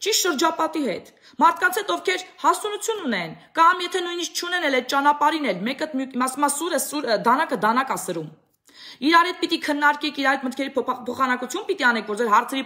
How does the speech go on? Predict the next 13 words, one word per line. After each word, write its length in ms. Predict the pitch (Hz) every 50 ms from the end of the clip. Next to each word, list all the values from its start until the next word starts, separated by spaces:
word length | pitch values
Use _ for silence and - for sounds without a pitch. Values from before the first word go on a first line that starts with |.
| -
պատասխանները 520 | 233 233 233 226 226 - 233 233 214 185 180
ստանաք, 500 | - - 208 262 480 466 330 240 - - - - - - - 214
նաև 320 | 240 240 247 269 302 262 269
ուրիշ 140 | 285 277 285
տեսակետ 440 | - 277 - 277 277 - 285 - 311
էլ 60 | 311 269
լսեք։ 320 | 254 - 240 208 208 - - _ _ _ _ _ - - - -
Ու 80 | 269 302
եթե 180 | 302 302 311 294 302
ճիշտ 200 | 302 285 - -
են 120 | 285 269 269
ասում, 260 | 262 262 - 381 359
ընդունեք։ 540 | 302 277 - 320 320 262 208 190 185 - -